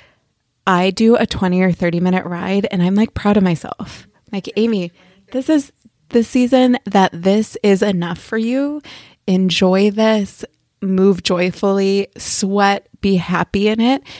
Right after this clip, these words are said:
It doesn't, for me, have to be forty-five minutes anymore to be counted as a good enough workout. Or say I'm really in a pinch, um, I'll, I'll tell myself,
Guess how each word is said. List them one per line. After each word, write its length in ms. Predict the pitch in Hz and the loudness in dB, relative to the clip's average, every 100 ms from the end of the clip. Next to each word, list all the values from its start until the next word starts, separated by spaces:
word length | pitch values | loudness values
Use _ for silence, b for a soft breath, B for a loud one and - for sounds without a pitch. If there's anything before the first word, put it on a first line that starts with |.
| B B | B B
It 300 | 208 226 - | 2 2 0
doesn't, 500 | 190 185 196 233 - | 0 0 0 -2 -4
for 180 | - 202 | -4 0
me, 200 | 185 190 | 0 0
have 340 | 170 180 175 | 0 0 -4
to 100 | - | -4
be 160 | 170 180 | -2 0
forty-five 640 | 165 175 170 170 170 175 | -2 -4 -4 -4 -4 -4
minutes 360 | 170 135 131 - | -4 -6 -8 -8
anymore 600 | 175 104 - - 85 190 B B B | -8 -8 -12 -14 -12 -14 B B B
to 100 | - | 0
be 140 | 208 196 | 2 2
counted 560 | - 180 156 180 165 | 0 0 2 0 0
as 160 | - 165 | 0 0
a 60 | 165 | 0
good 220 | - 165 | -2 -2
enough 320 | 165 165 - | -4 -6 -6
workout. 400 | 165 - 165 - B B B B | -8 -4 -6 -6 B B B B
Or 440 | - 240 208 196 202 - | 2 2 4 0 -4 -12
say 400 | - 190 185 190 | -2 0 0 -2
I'm 200 | 190 185 | -4 -2
really 440 | 165 165 160 175 | -4 -4 0 2
in 100 | 185 | 2
a 60 | 214 | 0
pinch, 520 | - 220 247 233 - B B B B B B B B - | 0 2 2 0 -4 B B B B B B B B 0
um, 260 | 208 180 - - | 2 2 -4 -2
I'll, 320 | - 208 214 - | 2 6 4 4
I'll 100 | 220 | 2
tell 140 | 226 | 2
myself, 280 | 208 208 196 | 2 2 0